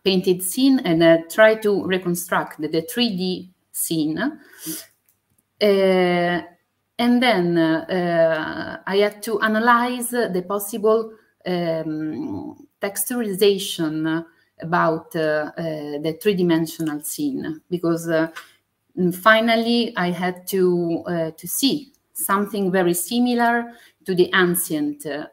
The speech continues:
uh, perspective frescoed scene. So, uh, I, I had, I imagine only one way to communicate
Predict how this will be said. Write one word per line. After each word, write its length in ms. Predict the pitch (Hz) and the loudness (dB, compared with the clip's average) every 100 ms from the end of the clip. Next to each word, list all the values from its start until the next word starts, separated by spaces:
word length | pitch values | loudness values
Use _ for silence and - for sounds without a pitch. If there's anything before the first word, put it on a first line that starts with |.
| - | -12
uh, 460 | 165 - - - - _ _ _ _ _ | -10 -10 -10 -10 -12 _ _ _ _ _
perspective 720 | 170 170 - 160 - 156 156 - | -6 -4 -6 -8 -6 -8 -8 -4
frescoed 460 | 170 160 - 147 | -4 -4 -6 -8
scene. 420 | - - - - - _ _ _ | -8 -10 -10 -12 -16 _ _ _
So, 280 | - 269 208 | -4 2 2
uh, 400 | - 190 185 175 | 2 2 2 2
I, 500 | 202 202 202 190 185 - | 0 2 2 0 -2 0
I 160 | 190 | 2
had, 240 | 190 175 180 | 2 0 -2
I 80 | 190 | -2
imagine 800 | 208 226 185 160 151 147 143 147 _ _ _ _ _ - | 0 2 0 0 0 0 -2 -8 _ _ _ _ _ -6
only 300 | 202 202 190 | -2 -2 -2
one 320 | 180 247 233 | 0 2 2
way 280 | 208 180 151 | 0 0 -2
to 160 | - 180 | -4 0
communicate 840 | 180 180 180 180 233 156 139 - | 2 4 2 2 0 0 -4 -12